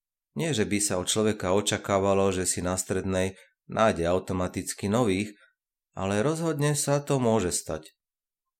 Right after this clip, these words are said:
A väčšina športovcov chodí v skupinkách, ale ja som sa stal členom školského basketbalového družstva, hoci som bol iba druhák,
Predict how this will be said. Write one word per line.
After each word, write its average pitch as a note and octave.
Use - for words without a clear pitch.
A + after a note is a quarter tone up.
A F2+
väčšina C#3
športovcov C#3+
chodí C#3+
v -
skupinkách, D#2+
ale E2+
ja B2
som E3+
sa D3
stal G2+
členom F2+
školského F#2
basketbalového G#2
družstva, G#2+
hoci C3+
som B2
bol B2+
iba C3+
druhák, G2+